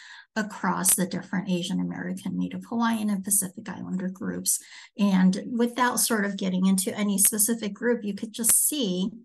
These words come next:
what the different, how stark the differences are. So for example, again, we see Burmese on, on one end of the spectrum, with more than fifty percent having less than high school diploma.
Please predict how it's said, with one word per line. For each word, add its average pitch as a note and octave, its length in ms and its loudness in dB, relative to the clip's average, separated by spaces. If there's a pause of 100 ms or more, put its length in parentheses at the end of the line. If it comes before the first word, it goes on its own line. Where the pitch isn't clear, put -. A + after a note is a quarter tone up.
(360)
what G3+ 220 -4
the G#3 80 -6
different, F#3 500 -6
how F#3+ 360 -2
stark F#3 640 0
the F#3+ 60 -4
differences F3+ 600 -4
are. - 260 -8
So G3 180 -8
for F#3 200 -4
example, A3+ 800 -2 (800)
again, B3 320 0
we B3 120 0
see A#3+ 200 0
Burmese A3+ 540 0
on, F#3+ 380 0
on F#3+ 360 0
one A#3 280 -4
end F#3+ 200 -2
of F3+ 80 -8
the F#3 80 -8
spectrum, G#3 720 -4 (400)
with G#3 160 -6
more G3+ 200 -2
than F#3+ 200 -2
fifty F#3+ 280 -10
percent F#3 400 -2
having F3+ 360 -2
less F3 220 0
than F#3+ 120 -2
high F#3 160 -4
school F#3+ 300 -10
diploma. G#3 640 -4